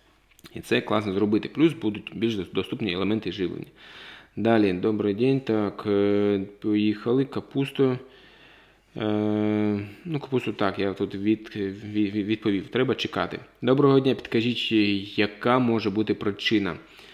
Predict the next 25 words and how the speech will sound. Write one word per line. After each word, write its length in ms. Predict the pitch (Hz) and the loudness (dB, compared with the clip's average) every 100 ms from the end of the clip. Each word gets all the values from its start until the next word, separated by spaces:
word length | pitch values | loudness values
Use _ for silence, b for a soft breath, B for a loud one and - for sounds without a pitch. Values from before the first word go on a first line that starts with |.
| B B B B B B | B B B B B B
Е, 280 | 90 104 104 107 | -2 2 2 2
щось 400 | - 156 170 180 | 4 4 4 4
внесли, 640 | 170 185 196 160 120 98 107 B | 4 4 2 2 2 0 -6 B
щось 260 | - - 131 | -6 0 2
тут 160 | 135 120 | 2 2
ви 140 | 131 | 2
надавали 1080 | 127 123 120 117 113 110 120 139 147 123 113 | 2 2 2 2 2 4 4 4 4 2 0
зайвого, 960 | 110 113 135 123 113 120 117 139 147 | 0 2 4 4 2 2 4 4 4
якихось 580 | 135 117 127 120 - 117 | 2 0 -4 -6 -6 -6
стимуляторів, 1040 | - 113 110 107 127 139 127 123 113 - - - _ | -2 0 2 4 4 2 2 2 2 -12 -18 -18 _
як-, 340 | 107 101 110 110 - _ - | -10 -8 -8 -8 -12 _ -12
щось 300 | - 131 131 | 0 2 2
тут 220 | 120 120 | 0 -2
було 320 | 113 110 117 | 2 4 4
в 100 | 107 | 2
надлишку, 560 | 104 110 107 110 - 127 | -2 -2 -2 -4 -2 -2
коли 280 | 110 107 104 | 2 2 0
рослина 260 | - 120 | -2 -4
була 160 | 107 104 | -2 -4
в, 160 | - - _ _ _ _ B B B B B B - | -6 -20 _ _ _ _ B B B B B B -12
це 120 | - 107 | -4 2
було 160 | 107 | 2
в 80 | 98 | 2
точці 300 | 110 - 107 | 0 2 0
росту. 380 | 123 135 113 | 0 0 -2